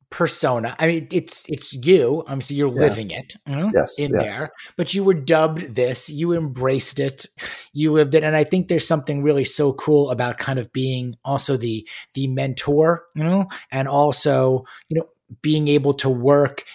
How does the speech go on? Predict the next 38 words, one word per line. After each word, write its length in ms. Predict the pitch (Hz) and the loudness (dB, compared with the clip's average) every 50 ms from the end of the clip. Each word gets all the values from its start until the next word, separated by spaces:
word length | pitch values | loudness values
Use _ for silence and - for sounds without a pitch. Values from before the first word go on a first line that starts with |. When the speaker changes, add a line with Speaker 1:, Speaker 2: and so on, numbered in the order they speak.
| - _ | -14 _
Speaker 1:
in 120 | - 143 | -2 0
a 100 | 143 139 | 0 0
forward-thinking, 920 | 123 - - - 147 147 147 147 135 - - 147 147 131 135 143 135 127 | 0 -2 0 2 4 4 4 4 2 2 -2 -2 -2 0 0 -2 -2 0
younger, 340 | 123 135 135 135 139 139 139 | 0 2 2 2 4 2 2
progressive, 720 | 131 - - 139 120 127 135 131 - - - 135 123 - - | 2 2 -2 0 2 2 2 2 0 0 -2 -2 -4 -4 -6
you 60 | - 139 | -6 -6
know, 100 | 139 135 | -6 -4
type 340 | - - 139 139 135 135 | -4 0 0 0 0 0
organization, 760 | - 143 139 131 131 135 127 110 131 131 135 131 - - 156 | 0 0 0 0 0 0 -2 0 2 2 2 2 2 0 -2
how 200 | 143 - 139 131 | -2 -4 -4 -4
those 240 | 127 135 135 131 - | 0 0 -2 -2 -2
things 260 | - 131 127 120 - | -6 -8 -10 -8 -4
work, 220 | 127 139 165 170 - | 0 0 2 2 0
especially 500 | 156 - - 185 190 143 - 165 160 - | -4 -2 0 0 0 2 0 0 0 0
in 260 | 131 135 135 127 120 - - - - 135 | 0 0 -2 -2 -6 -8 -12 -12 -6 -4
middle 360 | 139 143 151 143 131 123 120 | 2 2 4 4 4 2 2
age 320 | 113 131 165 185 165 - - | 2 0 0 0 -2 -4 -6
and 100 | 139 139 | -6 -6
that 140 | 131 - - | -6 -4 -2
Speaker 2:
Yeah. 100 | - - | 0 0
Speaker 1:
dynamic 560 | 107 98 123 120 117 120 - 180 190 - - - _ - - - - - - _ | 2 2 0 -4 -6 -6 -8 -10 -12 -12 -14 -20 _ -20 -20 -20 -20 -20 -18 _
and 140 | - 143 131 | -6 -6 -4
finding, 540 | - - 143 147 143 135 139 135 135 135 - _ _ _ | -2 -2 -2 0 0 0 -2 -2 -4 -6 -10 _ _ _
you 80 | _ 151 | _ 0
know, 80 | 147 143 | 0 0
value 480 | 120 117 135 131 139 143 143 139 147 | 2 2 0 2 2 2 4 4 4
in 100 | 143 139 | 2 4
your 140 | 135 135 131 | 2 2 2
identity 540 | 127 123 117 131 131 135 - 147 135 139 131 | 2 0 0 0 -2 0 0 2 2 2 0
and 100 | 127 120 | 0 -2
your 100 | 117 107 | -4 -6
place 420 | - - - - 131 139 131 - | -6 -8 -6 -4 -2 -2 -2 -2
there. 120 | - 170 165 | -2 0 0
I 80 | 165 | 0
think 220 | 143 - 180 147 - | 0 0 -2 0 0
there's 200 | 156 143 - 127 | 0 0 0 0
really 160 | 147 143 135 | 0 0 0
some, 300 | - - 131 127 131 | -2 -4 -6 -6 -8